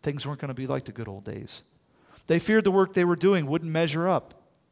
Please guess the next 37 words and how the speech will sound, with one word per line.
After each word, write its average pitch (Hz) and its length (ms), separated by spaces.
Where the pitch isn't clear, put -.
to - 80
the 123 100
splendor 135 460
of 117 80
that 117 160
first - 300
temple. 135 280
And 107 80
God 117 200
says, 113 200
"Yeah, 156 200
you're 151 160
right. 123 320
Things 147 260
aren't 139 220
as 107 140
good 110 200
as 98 120
they 107 80
used 101 300
to - 60
be." - 220
Now, 196 100
before 233 240
we 220 80
start 180 220
ripping 165 280
on 127 160
how 123 240
fearful 135 460
and 113 100
how 113 120
wimpy 117 440
the 110 140
Israelites 104 500
are 90 120
here, 98 260